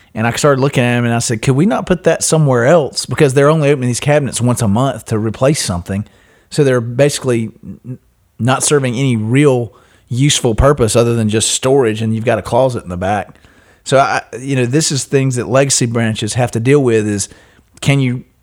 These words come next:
repurpose? Can you relocate? Can you change items that are there?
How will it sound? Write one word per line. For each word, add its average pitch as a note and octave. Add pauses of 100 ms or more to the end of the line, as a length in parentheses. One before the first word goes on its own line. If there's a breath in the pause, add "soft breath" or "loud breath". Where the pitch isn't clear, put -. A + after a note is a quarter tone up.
repurpose? B2+
Can A#2
you A2+
relocate? A2+
Can A2
you G#2+
change B2
items A#2+
that G2+
are G2+
there? B2+